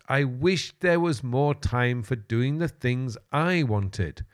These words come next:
I looked at my heroes from the past, be-, being able to come home from a hard day in the factory, physically exhausting themselves, to spend the evenings in a garden shed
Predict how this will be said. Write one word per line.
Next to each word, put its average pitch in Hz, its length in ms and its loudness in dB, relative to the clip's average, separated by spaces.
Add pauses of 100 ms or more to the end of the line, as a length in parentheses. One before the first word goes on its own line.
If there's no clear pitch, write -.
(380)
I 156 120 4
looked 196 260 2
at 190 80 -2
my 160 220 0
heroes 135 520 4
from 123 240 -4
the 131 80 -4
past, 127 600 2
be-, 151 160 -2
being 143 440 -2
able 151 340 0
to 139 120 -6
come 156 380 0
home 127 420 2 (300)
from 127 160 -2
a 120 80 0
hard 139 640 -2
day 135 260 2
in 123 100 -2
the 120 80 -2
factory, 127 680 -2 (260)
physically 156 840 0
exhausting 127 920 0
themselves, 107 720 4 (320)
to - 120 -2
spend 151 400 0
the 147 200 -4
evenings 165 400 -2
in 143 100 -2
a 127 60 0
garden 135 500 2
shed 117 460 2